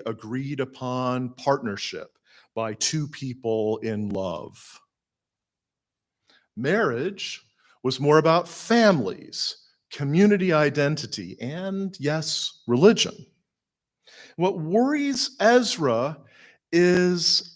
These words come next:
that his community's very existence is so tentative, so endangered. He feels like they need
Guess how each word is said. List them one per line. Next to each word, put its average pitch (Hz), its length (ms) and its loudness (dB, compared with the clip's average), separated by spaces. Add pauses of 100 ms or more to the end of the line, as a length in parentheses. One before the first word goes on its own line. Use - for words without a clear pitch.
(140)
that 175 500 -2
his 180 400 0
community's 208 840 -4
very 214 800 -6
existence 123 1400 -4 (340)
is 165 180 4
so 294 720 0
tentative, - 800 -4 (280)
so 269 680 0
endangered. 202 1080 2 (160)
He 254 160 -4
feels 226 480 -4
like 180 360 2
they 214 440 4
need 185 480 0